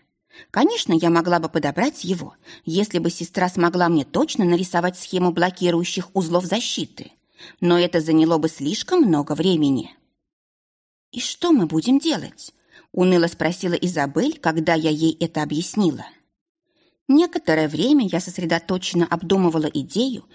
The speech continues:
что пришла мне в голову буквально пару минут назад, а потом спросила: «Твои стихии — огонь и земля?»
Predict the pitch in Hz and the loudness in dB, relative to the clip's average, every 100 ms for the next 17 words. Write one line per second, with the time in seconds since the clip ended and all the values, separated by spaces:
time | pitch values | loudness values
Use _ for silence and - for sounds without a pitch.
0 | - - - 185 165 180 - 175 175 143 | -20 -16 -6 -4 -2 -4 -2 0 2 0
1 | 131 156 285 302 180 185 185 175 170 165 | -2 0 2 2 0 -4 -2 0 2 2
2 | 165 175 165 160 165 160 160 208 202 - | 0 0 4 6 4 4 0 0 -4 -12
3 | - - _ _ _ 160 165 165 160 - | -18 -20 _ _ _ -4 -4 -2 -2 -2
4 | 180 214 - 156 139 - _ _ _ _ | -4 -4 -6 -8 -8 -18 _ _ _ _
5 | _ _ _ - 170 175 165 - 202 - | _ _ _ -6 -2 -2 -4 -6 -6 -4
6 | 185 175 160 - _ _ _ - 175 175 | -2 -2 -2 -8 _ _ _ -6 -2 2
7 | 170 151 180 165 151 226 | 2 2 0 2 2 0